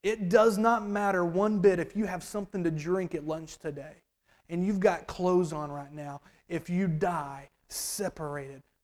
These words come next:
from God. That is your greatest need. But you know what? Our greatest need, God has provided.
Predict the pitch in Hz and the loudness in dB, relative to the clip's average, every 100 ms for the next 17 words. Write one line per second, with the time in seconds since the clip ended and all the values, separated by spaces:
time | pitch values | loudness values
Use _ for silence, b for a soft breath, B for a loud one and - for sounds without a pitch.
0 | _ 147 139 - - _ - - _ _ | _ -18 -16 -18 -20 _ -20 -20 _ _
1 | _ _ _ _ _ _ _ _ _ - | _ _ _ _ _ _ _ _ _ -20
2 | - 160 156 151 151 143 - 147 139 _ | -16 -14 -12 -14 -18 -18 -20 -20 -20 _
3 | _ _ _ _ _ 165 - 185 170 180 | _ _ _ _ _ -14 -6 -4 -2 -2
4 | 175 196 190 _ _ _ _ _ _ _ | -4 -8 -14 _ _ _ _ _ _ _
5 | - 175 190 151 147 165 196 208 - 175 | -2 2 2 2 2 2 4 0 -2 -2
6 | 175 202 226 - _ _ _ _ _ _ | 0 0 -2 -6 _ _ _ _ _ _
7 | _ _ _ _ _ _ _ _ - 147 | _ _ _ _ _ _ _ _ -16 -16
8 | 143 - 151 147 131 - _ | -16 -16 -14 -14 -16 -20 _